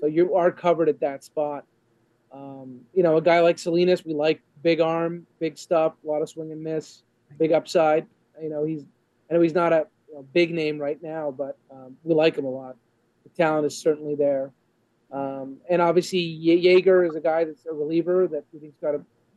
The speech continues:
a good shot to be, to contribute. So we definitely gave up a ton, but, you know, we're getting a really good player back. And, um,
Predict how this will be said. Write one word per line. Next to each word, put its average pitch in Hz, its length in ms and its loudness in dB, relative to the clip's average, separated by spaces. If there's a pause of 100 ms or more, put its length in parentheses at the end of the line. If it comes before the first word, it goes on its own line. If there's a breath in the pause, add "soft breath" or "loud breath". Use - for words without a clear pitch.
(100)
a - 80 -20
good 156 180 2
shot 151 300 2
to - 80 -20
be, 151 180 -18 (220)
to 165 80 -12
contribute. 147 640 -6
So 147 200 -4 (320)
we 170 80 -2
definitely 208 340 4
gave 190 220 4
up 196 120 2
a 202 60 2
ton, 180 380 0
but, 165 180 2 (480)
you 196 80 2
know, 190 40 6
we're 175 260 4
getting 190 260 6
a 165 80 2
really 175 400 2
good 170 180 -4
player 170 300 -2
back. 135 300 -10 (320)
And, 147 340 -16
um, 139 400 -6